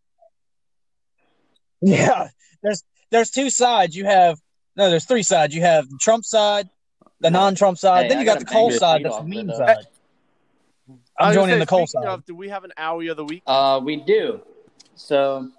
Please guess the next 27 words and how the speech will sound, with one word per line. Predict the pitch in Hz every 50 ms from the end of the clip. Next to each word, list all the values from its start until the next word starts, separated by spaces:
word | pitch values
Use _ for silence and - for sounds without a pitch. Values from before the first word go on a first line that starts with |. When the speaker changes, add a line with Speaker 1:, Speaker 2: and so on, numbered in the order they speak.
| _ _ -
Speaker 3:
the | 127
winner | 123 143 196 220 214 180 160 156 151
of | 123 139 143 139 135 127
the | 127 131
People's | - - 151 139 - 139 123 -
Owie, | 117 123 123 120 120 123 160
Speaker 1:
Yeah. | 160 151
Speaker 3:
the | 127
last | 120 127 127 127 - -
time | 151 135 123 117
I | 113 107
checked, | _ - 139 131 123 110 113 127 _ _ _ _ _ _ _ _ _ _
let | 127 131 131
me | 120
make | 120 120 120
sure | - - 139 123
it | 113 117
hasn't | 123 117 117 110 107 147 -
drastically | 110 113 113 113 117 123 - - 127 - - 123 113 107
shifted. | - - - 135 123 127 - 113 107 101 117 _ _ _ _ _ _ _ _ _ _ _ _ _ _ _ _ _ _ _ _ _ _ _ _ -
Um, | 120 120 120 120 120 120 123 123 120 120 123 123
it | 135 139 135 - -
was, | 135 123 117 117 113 117 123 127 139 143 - - - - _ _ _ _ _ _ _ _ _ _ _ _ -
okay, | - 143 139 - 135 120
so | 110 - 143
this | 131 180 190 185 -
week, | 170 160 160 156 151 - _ -